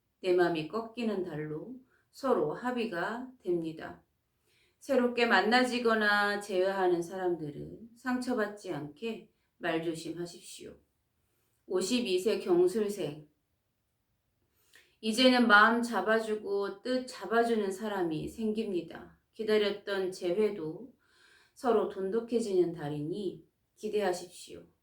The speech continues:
단, 이분들 친구 모임에 가지 마르시고, 친구 껴서 만나는 건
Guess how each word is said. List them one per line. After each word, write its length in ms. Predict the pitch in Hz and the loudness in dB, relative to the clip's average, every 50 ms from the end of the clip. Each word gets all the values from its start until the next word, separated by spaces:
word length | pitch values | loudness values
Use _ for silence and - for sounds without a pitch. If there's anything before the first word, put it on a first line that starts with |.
| _ _ _ _ _ _ _ _ _ _ _ | _ _ _ _ _ _ _ _ _ _ _
단, 180 | - 220 190 180 | -4 0 2 6
이분들 640 | 175 175 180 208 220 220 220 208 190 170 160 156 160 | 6 6 6 4 2 2 2 2 2 0 0 -2 -4
친구 380 | - - - 294 302 302 330 320 | -6 -6 -4 -2 0 0 2 2
모임에 600 | 311 277 254 247 254 254 254 254 254 247 240 226 | 4 4 4 6 6 6 6 4 4 2 0 -2
가지 400 | 233 - 185 180 180 180 185 180 | -4 -6 -8 -8 -6 -2 0 0
마르시고, 1040 | 160 143 139 151 160 170 - - - - _ - - - - - - 320 - - - | 0 0 -2 -4 -4 -6 -10 -12 -14 -18 _ -20 -16 -14 -14 -12 -14 -14 -16 -16 -14
친구 420 | - - 285 277 269 277 262 - | -6 -4 -2 -2 0 -2 -4 -4
껴서 340 | - 214 202 202 202 226 202 | -4 -4 -4 -4 -4 -4 -2
만나는 580 | 185 160 143 156 160 170 165 160 151 147 143 143 | -2 -2 0 0 0 -2 -2 -4 -4 -6 -6 -4
건 380 | 196 214 220 185 156 - - | -4 -4 -4 -4 -6 -8 -10